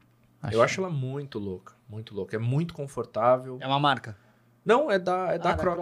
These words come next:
Speaker 3: Crocs.
Speaker 1: É uma linha da Crocs, que ela é mais moderninha, assim. Não
Speaker 3: Tá,
Speaker 1: é aquele
Speaker 3: entendi.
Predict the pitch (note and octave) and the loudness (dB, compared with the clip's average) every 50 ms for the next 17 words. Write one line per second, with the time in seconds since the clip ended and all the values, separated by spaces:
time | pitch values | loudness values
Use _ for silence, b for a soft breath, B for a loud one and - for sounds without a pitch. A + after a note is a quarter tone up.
0 | D#3+ C#3+ - - - C3+ C#3+ D3+ D#3 D3+ D#3 D#3 F3 F#3+ F#3+ F#3 F#3 - D3+ - | -2 -4 -4 -4 -4 -2 2 2 0 0 0 -6 -6 -2 -2 -4 -4 0 -2 -2
1 | C3 - - - - - B2+ B2+ C3 C3 B2+ B2+ B2+ B2+ B2 A#2+ A#2+ B2 A#2 A2+ | -2 -2 -6 -10 -4 -2 -2 -2 -2 -2 -2 -2 -2 0 0 0 -2 -2 -2 -6
2 | A2 - - - - - - - - A#2+ A#2+ B2 B2+ B2 C3+ B2 A#2+ A#2+ A#2+ A2+ | -8 -8 -8 -8 -10 -12 -14 -14 -10 -4 0 0 2 4 4 4 2 0 -8 -12
3 | G#2+ G2+ F#2+ - - - G2+ G2+ G2+ G2+ C#3 C3 B2 A#2+ A#2+ B2 B2 B2 | -12 -12 -12 -12 -12 -14 -14 -14 -4 2 4 4 4 4 2 -2 -2 -2